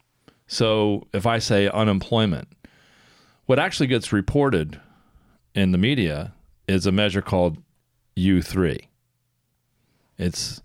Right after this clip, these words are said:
the Bureau of Labor Statistics puts out a bunch of measures, and U three is one of the measures. There's U one through U six.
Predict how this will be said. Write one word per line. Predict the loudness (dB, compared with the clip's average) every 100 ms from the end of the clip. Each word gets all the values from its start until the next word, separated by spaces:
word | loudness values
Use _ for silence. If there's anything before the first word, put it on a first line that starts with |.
| -20 _ _ _ -8
the |
Bureau | -2 0 0
of |
Labor | 0 -2
Statistics | -2 0 0 -2 -4
puts | -2 0
out | 0 -2
a |
bunch | -2 -2 0 0
of | -4 -6 -10
measures, | -4 -2 -2 -4 -10 -12 -4
and | 0 2
U | 2 2
three | 0 0 0 2
is | 2 2 0 -6 -8
one | -2 0 2 0
of | 0
the | 0
measures. | 0 0 -4 -6
There's | -4 -4 -6 -12
U | -6 -2
one | 0 2 0
through | 0 -4
U | -6 -6
six. | -2 0 0 -6